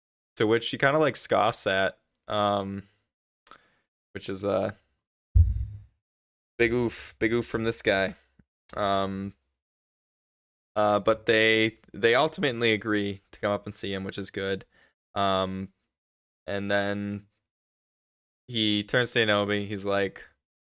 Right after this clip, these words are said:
"Did it. I got my racist parents to come up."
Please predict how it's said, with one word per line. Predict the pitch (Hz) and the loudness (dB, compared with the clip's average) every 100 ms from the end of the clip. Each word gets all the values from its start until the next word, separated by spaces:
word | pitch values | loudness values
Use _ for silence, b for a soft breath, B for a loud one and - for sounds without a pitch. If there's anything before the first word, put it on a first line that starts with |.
| _ _ _ | _ _ _
"Did | 104 104 | 0 2
it. | 101 - _ _ - | 2 -2 _ _ -6
I | 101 | 0
got | 101 98 | 2 2
my | 104 | 2
racist | 101 98 104 | 0 -2 -4
parents | - 104 104 - | 0 2 2 -4
to | |
come | 107 104 | -2 -2
up." | 101 98 - | 0 -2 -6